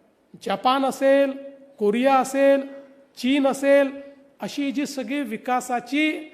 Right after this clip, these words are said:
वाटचाल आपल्याला पाहायला मिळते, या प्रत्येक देशाला हे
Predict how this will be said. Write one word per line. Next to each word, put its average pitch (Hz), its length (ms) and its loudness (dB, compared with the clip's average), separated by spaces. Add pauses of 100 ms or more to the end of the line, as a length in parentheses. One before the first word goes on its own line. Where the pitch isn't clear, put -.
(260)
वाटचाल 214 500 -2
आपल्याला 262 360 0
पाहायला 233 380 -2
मिळते, 240 720 0 (160)
या 220 160 -2
प्रत्येक 254 840 -6
देशाला 208 640 -6
हे 208 160 -6